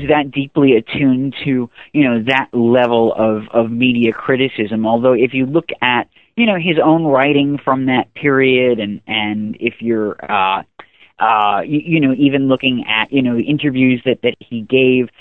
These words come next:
you know, I mean, he's saying things that, you know, sound very similar, that, you know, you could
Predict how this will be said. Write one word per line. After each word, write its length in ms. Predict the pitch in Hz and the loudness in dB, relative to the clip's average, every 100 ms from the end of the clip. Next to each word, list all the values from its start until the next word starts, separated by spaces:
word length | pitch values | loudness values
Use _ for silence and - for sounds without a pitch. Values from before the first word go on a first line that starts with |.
| - | -4
you 80 | 311 | 0
know, 60 | 233 | 0
I 60 | |
mean, 120 | 202 185 | 0 -4
he's 200 | 214 185 - | -4 -6 -2
saying 360 | 233 269 277 | 0 0 -2
things 260 | 175 143 139 147 | -2 -2 0 0
that, 180 | 135 | 0
you 80 | 151 | 2
know, 120 | 143 135 - | 0 -2 -2
sound 320 | 143 147 143 | 0 2 2
very 240 | 131 117 117 - | 2 0 -2 -4
similar, 560 | 156 170 143 80 92 104 | -2 0 0 0 0 2
that, 180 | 120 | 2
you 100 | 131 | 4
know, 180 | 127 120 | 4 4
you 140 | 127 | 2
could 140 | 127 | 2